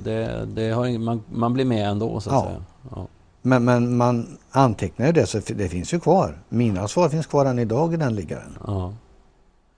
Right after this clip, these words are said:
Speaker 1: Så man har alltså noggrann koll på
Speaker 2: Ja.
Speaker 1: vad man, vad man, eh, svarar som, som medlem. Eh, det här att, eh, att man får frågan om att man vill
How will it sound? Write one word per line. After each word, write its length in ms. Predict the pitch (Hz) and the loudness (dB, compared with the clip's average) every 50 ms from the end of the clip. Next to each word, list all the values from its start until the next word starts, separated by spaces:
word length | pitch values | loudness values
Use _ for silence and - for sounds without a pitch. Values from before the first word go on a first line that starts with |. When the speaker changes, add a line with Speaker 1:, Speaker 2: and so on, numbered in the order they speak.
| _ _ _ _ _ _ _ _ _ - | _ _ _ _ _ _ _ _ _ 0
Speaker 1:
Så 60 | 123 | 4
man 60 | 127 | 4
har 20 | 135 | 4
alltså 160 | 135 123 147 | 4 4 4
noggrann 640 | 143 156 175 180 160 139 127 123 143 151 156 156 143 | 6 6 6 6 6 4 2 2 2 2 2 0 0
koll 380 | - - 147 147 151 151 139 | 2 2 4 4 4 2 2
på 320 | 123 - - 120 120 113 110 | -2 -2 -2 0 0 2 2
Speaker 2:
Ja. 260 | 110 110 110 156 185 - | 2 2 2 0 -2 -2
Speaker 1:
vad 240 | - 110 110 110 107 | -6 -6 -4 -4 -4
man, 420 | 110 107 107 104 104 101 104 - - - | -4 -4 -4 -4 -4 -6 -8 -10 -12 -12
vad 240 | - 101 107 107 104 | -10 -6 -6 -4 -4
man, 360 | 101 101 101 98 98 98 98 | -4 -6 -6 -6 -6 -6 -6
eh, 360 | 98 95 95 95 101 95 95 95 - - - | -6 -6 -8 -8 -8 -8 -8 -10 -10 -12 -14
svarar 520 | - - - 117 113 104 101 104 110 117 | -12 -6 -2 0 2 2 2 2 0 -2
som, 320 | 110 - - 107 101 98 - - | -2 -4 -6 -6 -6 -6 -8 -10
som 200 | - - - 101 | -12 -8 -6 -6
medlem. 500 | 104 101 101 95 98 117 117 104 95 92 - - - _ - _ _ _ _ _ _ _ - - - - - - - - - - - _ _ _ - | -4 -4 -6 -6 -6 -6 -6 -8 -8 -12 -14 -20 -20 _ -20 _ _ _ _ _ _ _ -20 -20 -20 -20 -20 -20 -20 -20 -20 -20 -20 _ _ _ -4
Eh, 360 | - 113 110 113 113 120 - - | 0 2 4 4 4 4 2 0
det 180 | - - 151 | 0 0 2
här 240 | 156 180 175 160 147 | 4 6 6 6 6
att, 440 | 139 139 139 - - - - - - - - - - - - - - - _ _ _ _ _ _ _ _ _ _ _ _ _ _ _ _ _ _ _ _ _ _ _ _ _ _ _ _ _ _ _ _ _ _ _ _ _ _ _ _ _ - | 4 2 0 -2 -6 -16 -18 -18 -18 -20 -20 -20 -20 -20 -20 -20 -20 -20 _ _ _ _ _ _ _ _ _ _ _ _ _ _ _ _ _ _ _ _ _ _ _ _ _ _ _ _ _ _ _ _ _ _ _ _ _ _ _ _ _ -4
eh, 320 | 117 117 113 113 113 110 - | 0 0 2 2 0 0 0
att 200 | - 120 - - | 0 -2 0 0
man 300 | 131 131 131 131 127 - - | 0 2 2 2 2 -2 -4
får 240 | - - - 135 131 | -8 -4 -2 -2 -2
frågan 580 | 131 - - 156 147 131 120 110 110 113 113 - | -2 0 0 2 2 2 2 2 0 -2 -2 -4
om 320 | - - 113 110 110 107 | -4 -4 -4 -4 -4 -4
att 200 | - 107 113 - | -4 -4 -4 -4
man 320 | - 113 113 110 110 113 110 | -4 -2 -2 -2 -2 -2 -2
vill 340 | 110 110 110 110 110 107 | -2 -2 -2 -2 -4 -4